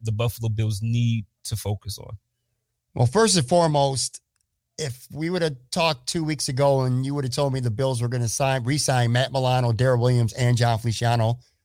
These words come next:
Speaker 2: before free agency even started, before they even had a chance to test the market, I would have stamped sold on that instantly. I love what the Buffalo Bills have done. To your point about Brandon Beane, trusting so-, trusting him, well, when you win,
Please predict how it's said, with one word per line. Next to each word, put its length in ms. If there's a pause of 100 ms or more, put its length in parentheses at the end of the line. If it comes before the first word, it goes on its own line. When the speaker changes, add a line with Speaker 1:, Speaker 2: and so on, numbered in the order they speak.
Speaker 2:
before 360
free 180
agency 320
even 140
started, 500 (400)
before 240
they 60
even 160
had 140
a 40
chance 380
to 200 (440)
test 240
the 80
market, 420 (140)
I 100
would 100
have 60
stamped 320
sold 300
on 160
that 260 (160)
instantly. 680 (320)
I 100
love 720 (380)
what 120
the 80
Buffalo 320
Bills 300
have 160
done. 320 (340)
To 120
your 80
point 240
about 240
Brandon 320
Beane, 420 (320)
trusting 540
so-, 160 (120)
trusting 380
him, 220 (480)
well, 240 (120)
when 160
you 100
win, 360